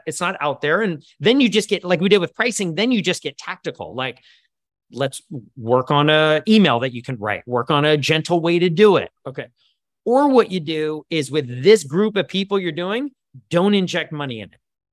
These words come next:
It's a hobby. You just help them. You're the connector. And then just find a new group of people that may there, be there already.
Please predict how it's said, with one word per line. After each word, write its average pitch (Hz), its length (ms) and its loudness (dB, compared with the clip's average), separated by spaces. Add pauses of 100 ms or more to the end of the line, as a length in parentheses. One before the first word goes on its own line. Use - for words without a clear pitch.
(180)
It's 160 160 0
a 170 40 2
hobby. 135 340 -2 (300)
You 127 300 -8
just 156 500 -4
help 165 300 -4
them. 92 140 -18 (240)
You're 127 220 -6
the 165 100 -2
connector. - 600 -6 (480)
And 180 160 2
then 196 200 4
just 175 180 -4
find 175 260 0
a 151 120 0
new 196 360 4
group 156 280 -4
of 123 80 -6
people 123 480 -6 (260)
that 151 160 -2
may 165 160 2
there, 170 180 0
be 165 220 -4
there 151 240 0
already. 147 600 -2